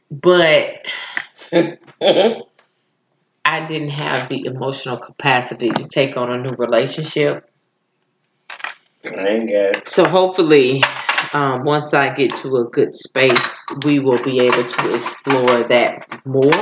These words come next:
Speaker 1: But as of right now, as much as I didn't want to not do it, I couldn't. 'Cause I didn't wanna hurt him.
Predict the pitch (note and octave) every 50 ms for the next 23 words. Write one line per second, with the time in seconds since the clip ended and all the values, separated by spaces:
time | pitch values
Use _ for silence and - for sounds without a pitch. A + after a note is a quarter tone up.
0 | B3 D4 D4+ D4 - - - D#3 C#3 - - - - D3+ D#3 D3+ D3+ C3+ B2 C#3
1 | C3+ B2 A#2+ B2 C3 C#3 C#3 D3+ E3+ F#3 G3+ A3+ B3+ C4+ C#4 - - - - -
2 | _ _ _ _ - - _ - - - - - - - - - - - - -
3 | - _ _ _ - _ _ _ _ _ _ - E3 D#3 C#3 D3 D#3 D#3+ E3 E3+
4 | - - - D#3 C#3+ B2+ B2 - - D#3+ D#3 - - C3+ C3+ C3 B2+ B2+ C#3 C#3+
5 | C#3+ - - - - - D3 B2 A#2+ A#2+ B2 B2 C3+ C#3 - D3 - - D#3 C#3
6 | E3 E3 D#3+ E3 E3+ D#3 C#3 - - - - - - - C#3+ C#3 - - B2 B2+
7 | - _ _ _ - - - E3 D#3 D3+ D#3 D#3 D#3 D#3+ D3 C#3 C#3 C#3 C#3+ -
8 | C3+ C3 B2 A#2+ A2+ A2+ A#2 - - - - - - - - - - - - -
9 | - - - _ - - _ - - - - - - E3+ D3 C3+ C3 B2+ C3 C3+
10 | C3+ -